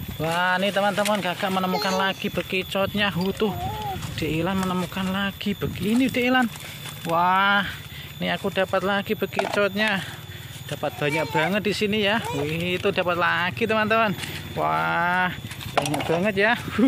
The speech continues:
<laughs> Nih, teman-teman, dapat bekicot banyak, teman-teman. Kita hitung, teman-teman. Kita dapat berapa ini? Satu, dua, tiga, empat,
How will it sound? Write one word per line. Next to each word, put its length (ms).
<laughs> 720
Nih, 160
teman-teman, 720
dapat 340
bekicot 800
banyak, 640
teman-teman. 640
Kita 160
hitung, 400
teman-teman. 400
Kita 240
dapat 320
berapa 320
ini? 220
Satu, 400
dua, 320
tiga, 560
empat, 400